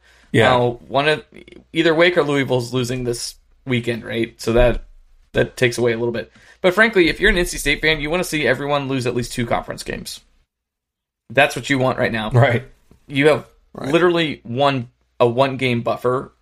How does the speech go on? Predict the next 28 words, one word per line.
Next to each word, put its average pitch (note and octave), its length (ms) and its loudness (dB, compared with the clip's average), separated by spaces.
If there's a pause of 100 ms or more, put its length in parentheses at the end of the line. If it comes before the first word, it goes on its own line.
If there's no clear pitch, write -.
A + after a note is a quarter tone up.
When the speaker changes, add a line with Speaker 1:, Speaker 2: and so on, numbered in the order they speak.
(200)
Speaker 2:
against B2+ 380 2
Clemson, C3+ 580 -2
and A#2 120 2
that's A2+ 260 -2
it. - 240 -4 (760)
Um, A2 680 0 (500)
so B2+ 680 4 (560)
to D3 160 0
me, E3 240 0
it's - 180 0
just D3 140 -6
important C3+ 640 -2
to C3+ 100 -2
really B2+ 360 2
just A#2+ 380 -4 (280)
rocket B2 880 0
off B2 500 0 (640)
those B2+ 240 2
three C3 240 -2
games. B2+ 720 -4 (140)
I A2+ 80 2
think D3+ 180 2
if, - 240 -6
if - 140 -4
State G3 220 0
wins D#3+ 180 0
those D3 240 -2
three, C#3+ 640 0